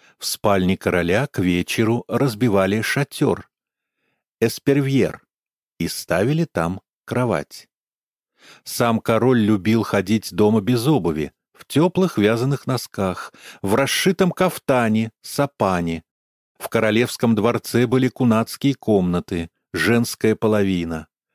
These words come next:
Все как положено. Рядом с очагом стояла фигурка покровителя дома.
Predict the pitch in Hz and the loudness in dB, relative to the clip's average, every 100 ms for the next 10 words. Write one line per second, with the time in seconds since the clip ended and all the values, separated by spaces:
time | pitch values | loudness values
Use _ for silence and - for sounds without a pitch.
0 | _ - - 98 107 139 - 139 127 82 | _ -12 -2 0 0 -4 -2 -4 -2 -2
1 | 76 76 73 71 _ _ - - - 98 | -4 -6 -8 -14 _ _ -20 -10 -2 2
2 | 113 107 107 - 113 - 98 90 117 135 | 2 2 0 -2 -4 -2 0 2 2 0
3 | - 131 123 123 120 117 113 - - 135 | -4 -2 0 0 0 -2 -6 -10 -4 -4
4 | 104 92 101 - 104 98 _ - 139 117 | 0 0 0 -2 -4 -4 _ -6 -4 0
5 | 104 80 78 - 90 92 85 76 71 69 | 0 -2 -6 -4 -2 -2 -2 -4 -4 -8